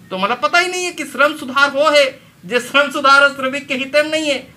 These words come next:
ऐसे श्रम सुधार हो। अच्छा, छत्तीसगढ़ में अभी नहीं हो है। बाबूलाल यहाँ अपन बैला पे कर दी, मतलब आठ घंटा से ज़्यादा काम आप ले सकत हो, बारह घंटा। मजदूर मन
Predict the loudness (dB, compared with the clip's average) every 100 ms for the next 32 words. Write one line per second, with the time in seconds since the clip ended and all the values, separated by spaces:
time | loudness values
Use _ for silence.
0 | -14 -12 -10 -4 -4 -2 0 2 0 -4
1 | -2 -2 0 -2 -6 -4 -2 -2 -4 -4
2 | -6 -4 -4 -6 -8 -14 -16 -6 0 0
3 | 2 2 2 2 2 0 -8 -20 -20 -20
4 | -20 -10 -6 -4 0 2 2 0 -2 0
5 | 0 0 -10 -16 _ _ _ _ 0 0
6 | 4 2 2 -2 _ _ _ 0 4 4
7 | 2 -2 0 2 2 2 -2 -4 -6 -12
8 | 0 2 4 2 2 2 6 4 2 -4
9 | -4 -4 -4 -4 -2 0 0 0 -4 -8
10 | -12 -16 -18 _ _ _ _ _ -20 -20
11 | _ -4 -2 0 -2 -2 -4